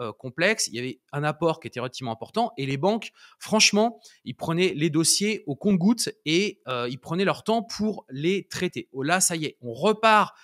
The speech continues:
a priori dans cette dynamique. Le premier qui a lancé ça, c'est a priori la B N P Paribas qui a relancé justement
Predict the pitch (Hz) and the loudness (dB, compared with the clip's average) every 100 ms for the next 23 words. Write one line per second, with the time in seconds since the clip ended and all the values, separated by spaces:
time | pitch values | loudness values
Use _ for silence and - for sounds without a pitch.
0 | - - 156 - 208 202 196 143 - 143 | -12 -8 -6 -2 0 0 0 -2 -2 -4
1 | 131 135 165 233 165 151 - 214 220 208 | -6 -6 -6 -2 -2 -2 0 2 2 2
2 | 143 147 - 151 170 165 113 - 151 151 | 0 0 0 0 0 0 -4 -6 -4 -2
3 | 185 185 - - - 117 160 170 180 - | -2 -6 -16 -14 -8 -2 -2 0 -2 0
4 | 156 143 127 175 - 110 165 214 196 - | 0 0 -2 -2 -4 0 4 4 4 0
5 | 196 151 - 147 170 | -2 -4 -6 -4 -4